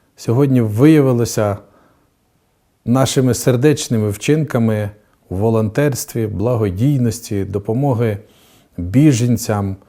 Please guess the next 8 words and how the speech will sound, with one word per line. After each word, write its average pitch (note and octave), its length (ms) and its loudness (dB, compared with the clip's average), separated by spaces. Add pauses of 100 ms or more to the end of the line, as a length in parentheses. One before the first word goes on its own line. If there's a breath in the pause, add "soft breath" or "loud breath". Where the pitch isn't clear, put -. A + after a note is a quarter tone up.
(240 soft breath)
готовністю B2 680 0
до G#2+ 120 -2
самопожертви, A#2+ 880 0
пустити B2+ 460 -4
в A#2 40 -2
свій B2 180 -4
будинок A#2+ 540 -2
нужденних, A2 800 0